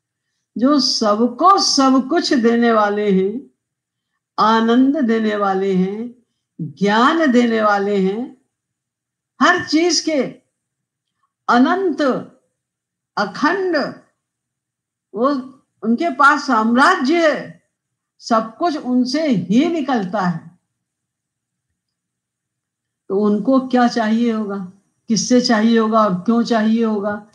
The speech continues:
उन्हें कुछ नहीं चाहिए। वो जो कुछ भी करते हैं वो जीव कल्याण के लिए ही करते हैं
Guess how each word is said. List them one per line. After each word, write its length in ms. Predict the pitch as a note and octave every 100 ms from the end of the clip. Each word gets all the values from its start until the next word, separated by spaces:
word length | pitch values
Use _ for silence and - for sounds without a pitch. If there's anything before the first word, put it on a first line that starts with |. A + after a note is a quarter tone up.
| _ _ -
उन्हें 280 | A3 C4 B3+
कुछ 200 | C4+ B3+
नहीं 240 | G#3 F3+
चाहिए। 380 | F3 E3 E3+ - _ _ _ _ -
वो 100 | A#3
जो 420 | F3+ - B3+ C#4
कुछ 380 | B3+ G4 G#4+ -
भी 300 | B3+ A#3 F#4+
करते 560 | F#4 B3+ G#3 B3+ A#3 G#3+
हैं 300 | F#3 F3 - _ _ _ _ -
वो 140 | B3
जीव 440 | F#3 D#3 A#3 B3+ -
कल्याण 560 | G3+ G3 G#3 A3+ G3
के 120 | G3
लिए 280 | F#3 G3 G3+
ही 500 | F3 - - G#3+ C#4+
करते 400 | B3 F3+ F3+ G3
हैं 240 | F#3+ F#3+